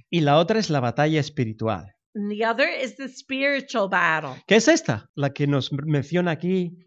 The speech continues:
Speaker 1: Hebreos.
Speaker 2: What is this one here that we see in Hebrews?
Speaker 1: Rahab estaba batallando en su casa la batalla de la fe.
Speaker 2: Rahab was battling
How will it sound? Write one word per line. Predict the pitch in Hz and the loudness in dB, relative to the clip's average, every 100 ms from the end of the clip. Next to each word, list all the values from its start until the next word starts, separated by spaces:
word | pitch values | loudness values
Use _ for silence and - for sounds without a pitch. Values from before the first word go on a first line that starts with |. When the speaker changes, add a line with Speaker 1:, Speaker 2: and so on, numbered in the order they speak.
| _ | _
Speaker 1:
Hebreos. | 139 180 220 95 - - _ _ | -6 -4 -4 -6 -14 -20 _ _
Speaker 2:
What | 190 220 330 | -6 2 2
is | 415 381 302 262 | 2 -4 -8 -6
this | 349 339 339 - | -4 -4 -6 -10
one | 208 196 233 | -4 -4 -4
here | 247 294 254 202 | -6 0 0 0
that | 226 247 | -2 -4
we | 247 233 220 | -6 -10 -10
see | - 285 254 233 254 | -10 -10 -8 -8 -10
in | 262 233 | -8 -8
Hebrews? | 220 233 180 156 147 - _ _ - | -8 -12 -10 -12 -14 -20 _ _ -8
Speaker 1:
Rahab | 120 107 170 - - | -6 0 0 0 -4
estaba | 123 180 190 226 220 | -6 -2 0 -2 -4
batallando | - 143 139 139 127 151 214 226 214 247 262 233 - | -4 -4 -2 -2 0 0 2 0 0 0 -2 -8 -4
en | 220 | -2
su | 254 381 | 0 0
casa | 262 214 - 214 226 220 | 0 -2 -4 -6 -6 -10
la | - 117 | -6 -6
batalla | 107 - 120 120 | -6 -4 -4 -2
de | 123 | -4
la | 131 | -4
fe. | 151 214 220 151 _ _ - | -6 -6 -8 -10 _ _ -20
Speaker 2:
Rahab | 170 220 392 349 277 254 262 262 214 | -4 -2 0 0 2 4 4 0 -6
was | 208 202 185 175 | -8 -6 -6 -4
battling | 240 262 311 294 311 320 320 294 | 4 6 6 2 -2 -2 -4 -8